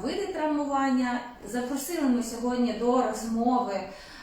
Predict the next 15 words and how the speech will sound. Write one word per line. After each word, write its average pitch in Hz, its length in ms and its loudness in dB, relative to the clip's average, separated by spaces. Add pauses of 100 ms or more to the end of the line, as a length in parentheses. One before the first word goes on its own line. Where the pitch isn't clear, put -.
(460)
будь 233 120 -2
ласка, 247 360 0
знайомтесь, 220 640 2
це - 160 -4
лікар-нейрохірург 247 1600 0 (140)
дитячого 240 580 -2
спеціалізованого 233 840 -2
центру 233 540 -2 (540)
по 247 120 2
наданню 254 420 6
допомоги 233 640 2
дітям 214 520 -4
з - 100 -6
гострою 214 560 -4 (100)
травмою 214 560 0